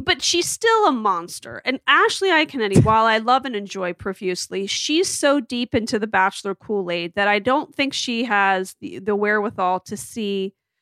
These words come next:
Speaker 1: But, like, in her mind, she's like, "Well, they don't go to, like, all the,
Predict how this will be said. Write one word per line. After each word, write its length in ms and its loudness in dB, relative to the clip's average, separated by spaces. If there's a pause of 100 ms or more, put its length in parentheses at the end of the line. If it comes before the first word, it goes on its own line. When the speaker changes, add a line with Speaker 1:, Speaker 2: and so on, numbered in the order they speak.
(540)
Speaker 1:
But, 100 0
like, 180 0
in 100 2
her 200 4
mind, 300 2
she's 160 -8
like, 160 -2
"Well, 140 -4
they 160 -2
don't 260 0
go 180 0
to, 180 2
like, 280 -4
all 240 2
the, 180 -6